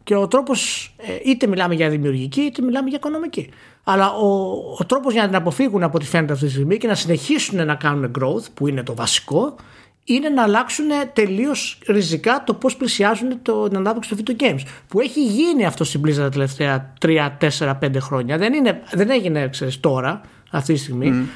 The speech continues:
Speaker 1: Απλά τώρα πλέον βλέπουμε πάρα πολύ ότι δεν έχει καμία πλέον διάθεση να κάνει οτιδήποτε διαφορετικό. Δηλαδή, ο κόσμος, ας πούμε, ο οποίος χαίρεται για το Diablo τέσσερα και το Overwatch δύο, μαγιά τους με χαρά τους, ε, αυτό το πράγμα, αλλά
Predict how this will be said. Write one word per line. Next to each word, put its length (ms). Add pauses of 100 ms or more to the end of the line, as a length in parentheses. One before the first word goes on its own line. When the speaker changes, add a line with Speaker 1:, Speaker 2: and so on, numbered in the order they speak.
(100)
Speaker 1:
Απλά 300
τώρα 240
πλέον 240
βλέπουμε 340
πάρα 240
πολύ 280
ότι 160
δεν 140
έχει 160
καμία 540
πλέον 220
διάθεση 580 (720)
να 180
κάνει 260
οτιδήποτε 640
διαφορετικό. 720 (480)
Δηλαδή, 200
ο 60
κόσμος, 280
ας 60
πούμε, 120
ο 20
οποίος 260
χαίρεται 360
για 20
το 140
Diablo 340
τέσσερα 500 (460)
και 120
το 200
Overwatch 360
δύο, 320 (240)
μαγιά 300
τους 100
με 80
χαρά 340
τους, 460 (100)
ε, 260
αυτό 220
το 60
πράγμα, 320
αλλά 320